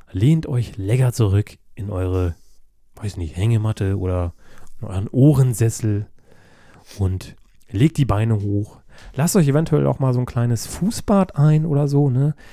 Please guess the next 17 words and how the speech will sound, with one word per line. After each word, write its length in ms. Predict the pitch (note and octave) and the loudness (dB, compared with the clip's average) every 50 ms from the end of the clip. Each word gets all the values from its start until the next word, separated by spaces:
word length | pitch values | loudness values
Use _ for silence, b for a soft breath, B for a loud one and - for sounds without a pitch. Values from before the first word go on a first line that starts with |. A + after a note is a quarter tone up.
| B B - | B B -8
Die 80 | B2 | -2
perfekte 400 | - - G#2 F#2 - - - - | 0 0 0 0 -2 -6 -8 -8
Temperatur, 520 | - - F#2+ F2 F#2+ F#2 - - A2 F#2+ F2 | -6 -4 -4 -4 -6 -8 -8 -6 -8 -8 -6
habe 100 | G2 F2 | -8 -12
ich 80 | - | -14
gehört, 240 | - - G2+ F#2+ - | -16 -14 -14 -14 -12
es 140 | - - - | -12 -12 -10
sind 280 | - F#2+ F2+ - - - b b b b b b b - | -8 -8 -8 -10 -12 -18 b b b b b b b -4
dreiundsechzig 640 | F#2+ G2 F2 G#2 B2+ C3+ C3 B2 - - A#2+ - | -2 0 2 4 4 4 4 2 0 -2 -6 -6
Grad 300 | - G2+ G2 G2 G2+ - | -6 -4 -4 -2 -4 -4
für 200 | - - - - | -8 -10 -8 -6
die 100 | G#2+ G2+ | -6 -6
Füße. 440 | G2 - - A#2 A2 - - A2+ G#2+ | -8 -6 -6 -6 -6 -4 -6 -6 -6
Das 160 | - G#2+ F#2+ | -6 -6 -4
mögen 200 | - G2 G#2 G#2+ G#2 | -2 0 0 0 0
sie 60 | G#2 | 0
ganz, 280 | G#2 G#2+ A2+ - - | -2 -2 -4 -4 -6